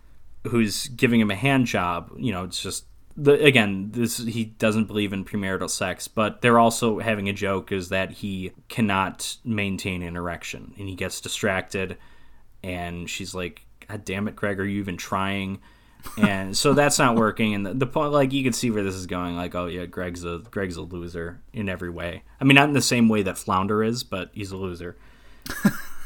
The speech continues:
So after Greg brings his girlfriend home, drops her off at her sorority house, Bluto just happens to be there,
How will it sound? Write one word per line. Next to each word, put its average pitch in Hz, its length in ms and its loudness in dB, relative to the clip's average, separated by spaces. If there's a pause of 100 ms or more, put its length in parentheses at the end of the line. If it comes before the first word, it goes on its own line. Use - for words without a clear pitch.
(2500)
So 143 220 8
after 139 340 4
Greg 135 640 2
brings 123 640 2
his 110 380 0 (100)
girlfriend 107 540 2
home, 113 400 0
drops 101 280 0
her 113 120 2
off 101 180 0
at 95 80 -2
her 95 260 0
sorority 107 500 2
house, 92 440 -2 (100)
Bluto 135 680 4 (240)
just - 180 -4
happens 117 380 0
to 107 80 -16
be 104 100 0
there, 92 420 -2